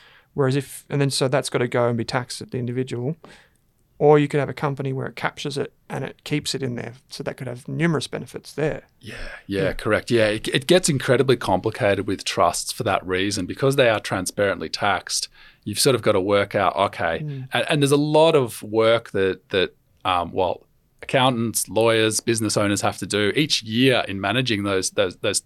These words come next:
Speaker 2: those, that tax position as well. And this is an area where it's, it's, it's really complex.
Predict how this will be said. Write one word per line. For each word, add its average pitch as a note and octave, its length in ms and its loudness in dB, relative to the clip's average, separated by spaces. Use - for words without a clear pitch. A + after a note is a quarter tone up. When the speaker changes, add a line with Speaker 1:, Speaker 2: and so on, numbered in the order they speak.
Speaker 2:
those, - 220 -4
that - 180 -4
tax A#2+ 260 -4
position G#2 420 -4
as D#2+ 140 -6
well. G#2+ 320 4
And B2+ 140 2
this D#3+ 100 6
is F#3 120 4
an D3 80 6
area C3 320 4
where G#2+ 220 4
it's, - 200 -2
it's, - 340 0
it's - 140 -4
really G#3 160 8
complex. E3+ 760 2